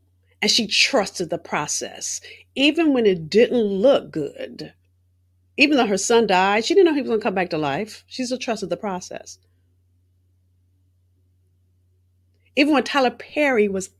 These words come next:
absolutely failing, y'all. Every time I look at Tyler Perry now, and by the way, the, the,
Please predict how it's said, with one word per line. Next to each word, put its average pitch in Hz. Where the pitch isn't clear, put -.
absolutely 196
failing, 190
y'all. -
Every 330
time 285
I 175
look 185
at 202
Tyler 156
Perry 147
now, -
and 185
by 185
the 180
way, 165
the, 147
the, 156